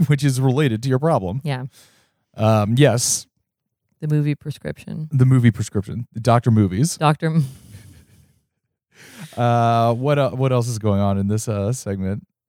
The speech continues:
Speaker 2: I, I like, I like Sloane's outfit that she's wearing a black veil and, and a black bikini.
Speaker 1: Yes.
Speaker 2: Uh, that's cute.
Speaker 1: Ve-, that's very tasteful.
Speaker 2: Yeah.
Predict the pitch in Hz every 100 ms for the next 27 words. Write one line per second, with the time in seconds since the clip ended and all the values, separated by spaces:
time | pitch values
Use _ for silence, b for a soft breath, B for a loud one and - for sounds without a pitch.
0 | _ _ _ _ _ _ 175 175 165 175
1 | 180 - - 170 170 170 185 160 156 143
2 | - 143 143 156 151 147 143 147 143 143
3 | 143 - 147 139 135 135 139 - 143 135
4 | 139 139 - 139 143 139 139 131 120 117
5 | - 170 151 _ - 151 131 - 135 147
6 | 160 - - - 131 123 113 117 104 117
7 | 104 110 123 156 139 127